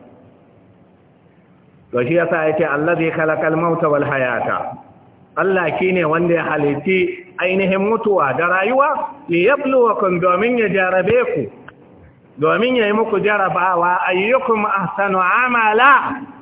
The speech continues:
wane ne a cikin ku zai kyautata aiki? To, mafiya yawa muna kyautata aiki saboda lahira ne. Inda babu lahira, to, da tsiyan da za mu yi,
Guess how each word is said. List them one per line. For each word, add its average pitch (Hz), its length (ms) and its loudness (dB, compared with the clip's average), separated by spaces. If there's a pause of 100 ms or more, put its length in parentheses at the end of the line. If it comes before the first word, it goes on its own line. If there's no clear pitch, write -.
(760)
wane 135 320 0
ne 196 100 2
a 143 140 0
cikin 196 300 -2
ku 185 80 0
zai 151 180 2
kyautata 143 480 0
aiki? 120 280 -4 (840)
To, 123 100 -2
mafiya 165 380 0
yawa 170 200 2
muna 160 240 0
kyautata 156 400 0
aiki 151 280 -2
saboda 131 300 0
lahira 117 460 -2
ne. 113 140 -4
Inda 165 220 0
babu 151 220 0
lahira, 151 420 0 (880)
to, 123 140 0
da 131 340 0
tsiyan 185 320 0
da 180 120 2
za 160 180 2
mu 156 140 0
yi, 120 260 -2